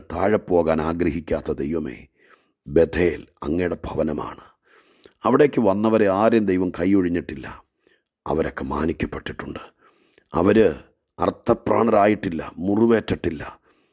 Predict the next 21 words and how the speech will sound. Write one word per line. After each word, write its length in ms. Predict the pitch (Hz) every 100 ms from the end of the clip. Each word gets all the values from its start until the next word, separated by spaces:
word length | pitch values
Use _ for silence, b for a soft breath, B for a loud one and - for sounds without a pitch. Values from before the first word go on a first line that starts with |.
| _ _
ലോകത്തിലെ 540 | 78 82 85 80 85 85
ഏറ്റവും 340 | 90 - 90 85
ശ്രദ്ധ 280 | 101 - -
ഭവനം 360 | - 87 92 78 - -
ദൈവത്തിൻ്റെ 480 | 76 76 - 85 -
ഭവനമാണ്. 500 | - 73 78 78 - b b b b b
അവിടെ 220 | 73 82 82
ചെന്ന് 280 | 85 82 90
കയറിയവനെ 500 | 80 82 85 80 73 - -
ദൂതന്മാർ 600 | 87 107 110 110 101 92
സംരക്ഷിക്കും. 680 | 85 78 82 85 - - 50 _ b b b
ദൈവം 420 | 78 90 98 95 78
ദൃഷ്ടി 360 | 90 - - 101
വെച്ച് 240 | 95 95
ആലോചന 400 | 98 113 113 117
പറഞ്ഞു 280 | 107 101 104
കൊടുക്കും. 300 | 90 85 - -
ദൈവത്തിൻ്റെ 460 | 73 78 78 80 80
കൃപ 220 | - 85
കൊണ്ട് 200 | 98 104
നിറയ്ക്കും. 400 | 98 92 82 80